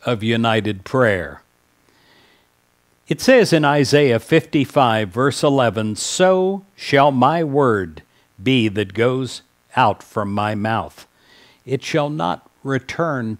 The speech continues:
to me empty." Well, this is the way prayer is. It is a spiritual dialysis. It is a powerful activity where human mind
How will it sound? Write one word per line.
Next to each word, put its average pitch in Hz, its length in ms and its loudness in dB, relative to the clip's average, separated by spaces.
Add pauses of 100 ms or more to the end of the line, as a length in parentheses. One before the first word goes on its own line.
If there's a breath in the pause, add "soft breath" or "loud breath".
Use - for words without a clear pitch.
to - 160 -6
me 135 460 -4
empty." 120 680 -8 (920 soft breath)
Well, 95 160 -12
this 120 240 -4
is 110 140 -4
the 113 120 0
way 123 240 -2
prayer 123 500 2
is. 123 320 0
It 120 160 -2
is 127 220 -2
a 117 80 -2
spiritual 143 760 -4
dialysis. 131 1080 -4 (480 loud breath)
It 139 200 0
is 123 240 2
a 123 300 0 (200)
powerful 131 840 0 (720 soft breath)
activity 147 720 0
where 123 440 0
human 196 540 -4
mind 104 680 -4